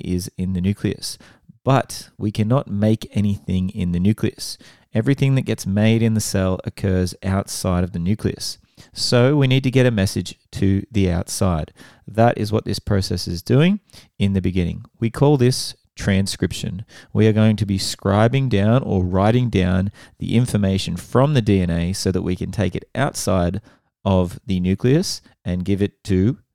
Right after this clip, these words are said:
a ribosome. So transcription starts with an enzyme called R N A polymerase. Now, this enzyme attaches to the D N A strand and does two jobs at once.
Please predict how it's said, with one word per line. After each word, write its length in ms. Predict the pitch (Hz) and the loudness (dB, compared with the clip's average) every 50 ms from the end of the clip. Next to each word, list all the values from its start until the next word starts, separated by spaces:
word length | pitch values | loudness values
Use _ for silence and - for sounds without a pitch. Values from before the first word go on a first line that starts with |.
| _ _ | _ _
a 100 | - 95 | -6 -4
ribosome. 720 | 90 92 90 92 98 95 98 92 - 82 78 73 73 - - _ _ _ _ _ _ _ _ _ _ _ _ - - - | -2 0 0 0 2 2 0 0 -2 -4 -6 -6 -8 -12 -18 _ _ _ _ _ _ _ _ _ _ _ _ -20 -16 -10
So 340 | - - - 117 101 85 92 - | -6 -2 0 0 0 0 -2 -6
transcription 680 | - - - 143 151 151 - - 175 - - - 196 185 | -6 -2 0 0 0 0 0 -2 -2 -4 -2 -2 -2 -2
starts 720 | 185 - - - - 107 98 92 101 131 - - - - - - - - - _ | 0 -2 -4 -2 0 0 2 2 0 -2 -4 -8 -12 -16 -16 -20 -20 -20 -20 _
with 420 | - 98 101 104 104 101 95 101 - - - - - _ _ _ | -2 0 4 4 4 4 2 -2 -8 -20 -20 -20 -20 _ _ _
an 100 | - 101 | -8 -6
enzyme 540 | - - 107 120 127 123 131 135 143 151 156 | -4 -2 0 0 0 0 0 0 0 0 -2
called 300 | 151 - - 90 87 85 - _ | -2 -4 -4 -4 -4 -4 -6 _
R 260 | 104 98 104 110 117 | 0 2 4 4 4
N 100 | 117 107 | 2 2
A 140 | 101 101 101 101 | 2 0 0 -2
polymerase. 800 | - - 98 95 104 120 127 117 95 82 - - - - - - _ _ - - _ _ _ - | -2 -2 -2 0 2 2 2 2 0 0 -4 -8 -12 -16 -18 -18 _ _ -20 -20 _ _ _ -4
Now, 100 | 95 95 | -2 0
this 320 | 98 127 143 - - - - - | 2 2 2 2 -2 -4 0 0
enzyme 480 | 117 123 135 135 127 123 123 127 120 | 2 2 2 2 2 2 2 2 2
attaches 600 | 107 87 - - - 110 135 - - 131 123 123 - | 0 -2 -2 -2 -2 -2 -2 -2 -2 -4 -4 -4 -6
to 240 | - - 110 107 | -4 -2 -2 0
the 240 | 104 - 98 92 98 | 0 -2 -4 -6 -6
D 260 | 101 - 98 107 110 | -2 0 2 2 2
N 80 | 110 101 | 2 2
A 140 | 95 95 101 | 0 0 -2
strand 420 | - - - 101 87 82 85 - - | -2 -4 -4 -4 -4 -4 -4 -4 -4
and 160 | 90 92 95 | -2 -2 0
does 360 | 98 98 95 92 90 - - | 2 2 2 2 0 -2 -4
two 260 | - - - 117 113 | -6 -2 0 2 2
jobs 380 | 110 110 95 95 104 110 - - | 4 2 2 0 0 -2 -2 -2
at 100 | 120 - | 0 0
once. 380 | - 180 147 - - - - | 0 0 0 -2 -4 -10 -14